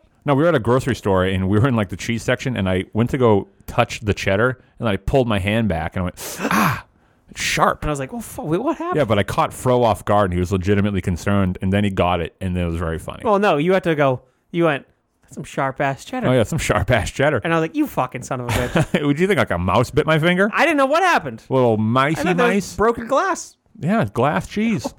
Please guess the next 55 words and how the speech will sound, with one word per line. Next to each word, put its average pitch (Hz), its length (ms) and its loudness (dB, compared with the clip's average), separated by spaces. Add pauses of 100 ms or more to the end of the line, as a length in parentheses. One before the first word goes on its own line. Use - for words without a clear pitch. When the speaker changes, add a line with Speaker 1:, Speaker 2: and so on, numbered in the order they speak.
(760)
Speaker 2:
Well, 311 120 0
when 311 80 2
Speaker 1:
Uh, 320 40 2
Speaker 2:
you 320 60 0
do 339 220 0
that 214 340 2 (100)
and 233 120 -2
you 226 80 0
pull 302 320 0
it 214 120 -2
back 269 440 0 (520)
so, 285 400 0
so 294 180 0
abruptly, 220 640 0 (140)
there's 269 160 2
no 302 160 2
reason 302 320 0
that 262 100 4
I 240 60 4
wouldn't 226 440 0
think 170 200 0
something 160 300 -2
happened. 139 420 -2 (160)
Speaker 1:
Yo, 135 100 4
you's 196 300 2
a - 60 4
bitch. - 580 0 (220)
Speaker 2:
I'm 349 280 2
a 339 120 4
bitch 240 300 0
'cause 262 140 -4
I 254 80 4
was 233 100 2
concerned 254 420 0
for 254 80 -6
one 247 180 2
of 254 60 2
my 247 120 2
good 190 360 0
friends? 185 380 2
Speaker 1:
Yo, - 60 6
you's 160 280 2
a - 60 2
bitch. - 560 -4 (160)
Speaker 2:
That's 262 220 -2
fucked - 280 -4
up 277 160 -4
for 208 80 -8
you 202 180 -2
to 208 100 0
say 185 260 0
that 156 280 0
I'm 185 200 2
a 220 80 2
bitch 131 380 -4